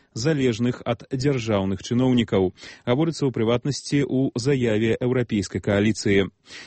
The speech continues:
Беручы пад увагу ўсе характарыстыкі кампаніі, еўрапейская кааліцыя ацаніла выбары як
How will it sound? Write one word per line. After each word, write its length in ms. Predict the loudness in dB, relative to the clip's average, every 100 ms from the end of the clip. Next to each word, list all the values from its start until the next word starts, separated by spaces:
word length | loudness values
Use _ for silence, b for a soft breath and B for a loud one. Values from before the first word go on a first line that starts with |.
| B
Беручы 320 | 0 2 0 0
пад 160 | 2
увагу 320 | 2 2 2
ўсе 320 | 0 -2 -2 0
характарыстыкі 800 | -2 0 0 0 -2 -4 -4 -2
кампаніі, 640 | -2 0 0 0 0 0
еўрапейская 560 | 0 0 -2 -2 -4 0
кааліцыя 560 | 0 0 0 0 0
ацаніла 640 | -2 -4 -4 0 0 0 0
выбары 400 | 0 2 2 2
як 240 | 0